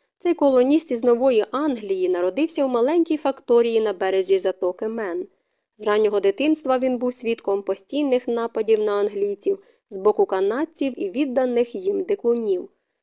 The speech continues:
І чимала кількість скальпів його родичів зберігалася як трофеї у вігвамах абенаків і на стінах французьких фортів. «Я тебе навчу, як корчити із себе героя»,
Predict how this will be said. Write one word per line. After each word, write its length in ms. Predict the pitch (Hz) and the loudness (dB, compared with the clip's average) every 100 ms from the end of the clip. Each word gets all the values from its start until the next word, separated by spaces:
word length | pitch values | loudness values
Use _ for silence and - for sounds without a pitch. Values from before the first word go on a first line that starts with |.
| _ | _
І 60 | 233 | -4
чимала 420 | 294 294 381 381 | 0 2 2 2
кількість 460 | 302 302 285 262 | 4 2 2 -2
скальпів 560 | - - 233 233 226 208 | -4 0 2 2 2 0
його 240 | 202 196 | 2 2
родичів 580 | 208 285 226 214 202 190 | 2 4 2 4 0 0
зберігалася 800 | 180 185 185 190 277 339 302 285 | 0 2 2 2 0 0 -2 0
як 180 | 277 269 | 0 -2
трофеї 680 | 269 254 - 226 220 214 - _ _ | -4 -4 0 0 0 -4 -6 _ _
у 100 | 247 | -4
вігвамах 720 | 190 196 196 190 320 285 285 | 2 2 2 0 2 2 2
абенаків 760 | 247 226 233 220 - 202 190 180 | 0 0 0 -2 -4 2 2 2
і 100 | 208 | 0
на 140 | 190 185 | 2 0
стінах 440 | - 311 302 277 | -2 0 0 -2
французьких 720 | 220 190 202 - 185 - 202 | -4 -4 -4 -6 -8 -8 -10
фортів. 640 | - - 214 180 - 175 196 _ _ _ _ _ _ | -6 0 0 0 -8 -8 -8 _ _ _ _ _ _
«Я 240 | 226 339 | 0 2
тебе 360 | 381 294 240 277 | 4 2 2 2
навчу, 540 | 285 240 - 330 311 | 2 0 2 4 6
як 180 | 214 202 | 4 4
корчити 500 | 247 233 - 214 220 | 6 6 4 0 2
із 100 | 220 | 2
себе 340 | - 233 220 233 | 2 2 2 2
героя», 540 | 277 294 208 185 | 2 2 2 2